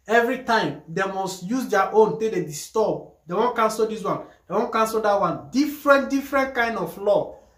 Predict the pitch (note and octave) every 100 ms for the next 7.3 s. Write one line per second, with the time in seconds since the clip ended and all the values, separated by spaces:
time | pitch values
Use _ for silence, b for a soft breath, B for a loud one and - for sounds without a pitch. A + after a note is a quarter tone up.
0 | B - G3+ A#3 A3+ - G3+ F3 F3 G3
1 | E3+ F3+ F#3 - E3+ - D#3 - F3+ F3
2 | B B - D3+ G#3+ B3+ C4 B3+ B3 -
3 | _ - F#3 F3 A3+ A3+ A3 A3 G3 D#3+
4 | D#3+ D3+ G3 E3+ F3+ - D#3+ C#3 D3+ D3+
5 | G3 G3 F#3 D#3+ D#3 D#3+ E3+ E3 - D3+
6 | D3+ C3 - - F3+ G#3 F3 D#3+ - F3+
7 | - D3+